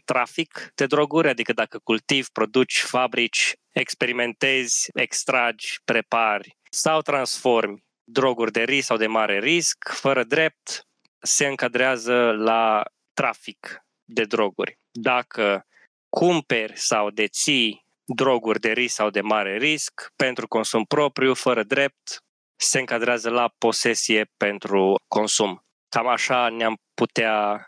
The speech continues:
gândi la diferența dintre trafic și, bineînțeles, cultivare, producere, fabricare, experimentare, extragere, cu scopul de a se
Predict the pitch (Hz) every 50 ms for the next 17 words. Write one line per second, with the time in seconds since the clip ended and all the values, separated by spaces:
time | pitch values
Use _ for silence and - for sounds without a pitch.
0 | _ - 113 117 120 117 110 104 113 110 110 107 107 101 104 104 104 104 101 101
1 | - - - 107 110 110 - 110 107 104 - - 104 98 - - 165 160 151 -
2 | 131 - 147 131 127 139 135 123 - - 127 143 143 135 120 - - - - 123
3 | - - 120 123 135 135 123 - - 117 110 127 127 - - 117 110 110 104 -
4 | 113 104 113 113 104 - - 117 107 107 107 104 - 117 110 104 - - 147 156
5 | 151 131 143 143 139 139 135 - _ - - 147 151 147 143 _ _ _ _ -
6 | - - - - - 139 143 135 - - 135 131 135 135 131 131 131 127 123 117
7 | - - 127 120 120 120 120 120 113 113 117 117 117 - - - 113 110 110 107
8 | 110 107 107 104 104